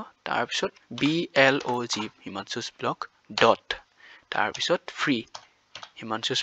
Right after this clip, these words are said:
ব্লগ ডট ফ্ৰী, আকৌ এটা ডট, তাৰপিছত এন এন এফ, হিমাংশুচ ব্লগ ডট ফ্ৰী ডট এন এফ, এণ্টাৰ টিপিব।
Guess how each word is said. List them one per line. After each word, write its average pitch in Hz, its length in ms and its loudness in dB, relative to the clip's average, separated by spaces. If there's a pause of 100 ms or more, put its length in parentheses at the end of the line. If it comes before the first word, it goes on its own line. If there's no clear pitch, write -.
ব্লগ 117 140 6 (120)
ডট 104 140 6 (120)
ফ্ৰী, 139 160 4 (380)
আকৌ - 140 0 (100)
এটা 117 140 2 (120)
ডট, 160 160 6 (240)
তাৰপিছত 120 360 2 (520)
এন 151 200 6 (300)
এন 175 80 -2 (340)
এফ, - 100 -8 (800)
হিমাংশুচ 113 480 -2 (100)
ব্লগ 117 160 4 (420)
ডট 110 140 4 (120)
ফ্ৰী 147 160 2 (160)
ডট 117 200 0
এন 107 220 0
এফ, - 60 -10 (280)
এণ্টাৰ 123 260 4
টিপিব। - 220 -10